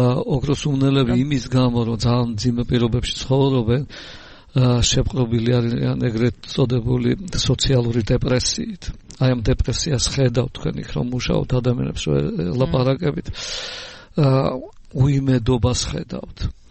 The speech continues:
Speaker 1: და აი, ეს ამ დეპრესიის ერთ-ერთი ნიშანია, რომ საღად ფხიზლად ვერ აფასებენ იმას, სად არიან, რისი უფლებები აქვთ.
Speaker 2: მმ.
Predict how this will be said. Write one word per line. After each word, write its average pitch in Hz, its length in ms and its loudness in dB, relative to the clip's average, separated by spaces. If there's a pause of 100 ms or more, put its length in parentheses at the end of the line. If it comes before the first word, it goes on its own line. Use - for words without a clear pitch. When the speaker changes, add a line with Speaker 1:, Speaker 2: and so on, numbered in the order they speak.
(520)
Speaker 1:
და 127 300 0
აი, 139 140 4
ეს 135 200 2
ამ 160 180 -4
დეპრესიის 139 600 0
ერთ-ერთი 147 460 0
ნიშანია, 127 720 2
რომ 127 220 0 (420)
საღად 131 560 0
ფხიზლად 131 500 -2
ვერ 123 200 4
აფასებენ 127 720 0
იმას, 127 360 -2
სად 127 340 0
არიან, 127 580 0
რისი - 320 0
უფლებები 131 720 0
აქვთ. 160 280 -4
Speaker 2:
მმ. 165 120 -8